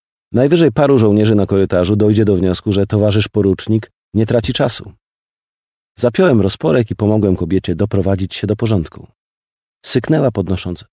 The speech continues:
zakrwawioną rękę. Drzazga. Jednym ruchem wyszarpnąłem drewnianą zadrę. Ucałowałem dłoń,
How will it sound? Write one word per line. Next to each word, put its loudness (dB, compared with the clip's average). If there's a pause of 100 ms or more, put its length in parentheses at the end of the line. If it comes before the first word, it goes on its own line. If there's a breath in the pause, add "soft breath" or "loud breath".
zakrwawioną -8
rękę. -18 (540)
Drzazga. -4 (460)
Jednym 4
ruchem 2
wyszarpnąłem 0
drewnianą 0
zadrę. -6 (300)
Ucałowałem 2
dłoń, -2